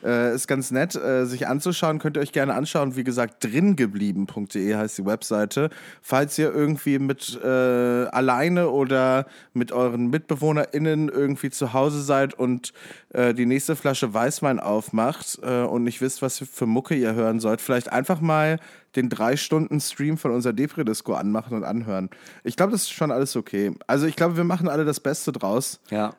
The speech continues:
Speaker 1: Ähm, nur was ich meinte, ist halt einfach, dass man, weißt du, eigentlich ist diese Situation noch gar nicht so lange her. Weißt du, es sind jetzt,
Speaker 2: Ja.
Speaker 1: prinzipiell sind's etwas mehr als zwei Wochen.
Speaker 2: Ja.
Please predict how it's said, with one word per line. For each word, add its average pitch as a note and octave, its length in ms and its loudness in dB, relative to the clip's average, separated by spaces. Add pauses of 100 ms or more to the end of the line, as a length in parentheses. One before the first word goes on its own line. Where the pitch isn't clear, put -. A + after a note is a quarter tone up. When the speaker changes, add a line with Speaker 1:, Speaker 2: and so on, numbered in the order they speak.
Speaker 1:
Ähm, B2 760 2
nur B2+ 200 2
was B2+ 180 0
ich C3 120 -6
meinte, C3+ 340 2
ist C#3+ 160 -2
halt C#3 120 0
einfach, A#2+ 300 -2
dass B2 220 -2
man, A#2 360 0 (720)
weißt D3 240 2
du, F#3 120 2
eigentlich E3+ 840 0
ist E3+ 240 -2
diese E3+ 200 2
Situation D3+ 600 0
noch D3+ 200 -4
gar C3+ 160 2
nicht D#3 140 -2
so D3+ 100 0
lange B2+ 420 2 (520)
her. G#2 540 2
Weißt B2+ 180 0
du, D3+ 60 0
es C3+ 60 -2
sind C#3+ 120 0
jetzt, C#3 340 -2
Speaker 2:
Ja. A#2 140 4
Speaker 1:
prinzipiell D#3 420 4
sind's C3+ 340 -2 (340)
etwas E3 360 0
mehr D3+ 140 2
als C3 160 -2
zwei B2 240 0
Wochen. F#2+ 460 -4 (240)
Speaker 2:
Ja. A2 260 0